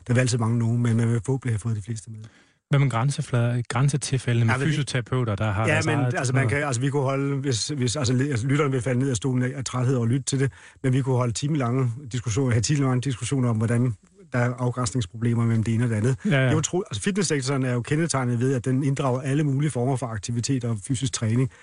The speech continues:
Speaker 1: Og hvornår, øh, stopper det med at være fysioterapi? Hvornår stopper det med at være wellness, altså rent wellness?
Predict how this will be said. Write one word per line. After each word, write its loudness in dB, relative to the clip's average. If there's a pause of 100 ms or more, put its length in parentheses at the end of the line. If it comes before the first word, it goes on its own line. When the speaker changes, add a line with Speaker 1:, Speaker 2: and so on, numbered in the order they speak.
(340)
Speaker 1:
Og 4
hvornår, 2
øh, -2
stopper -2
det 0
med 0
at 0
være 0
fysioterapi? -2
Hvornår 0
stopper 0
det 2
med 2
at 0
være 0
wellness, 0
altså -2
rent 0
wellness? 0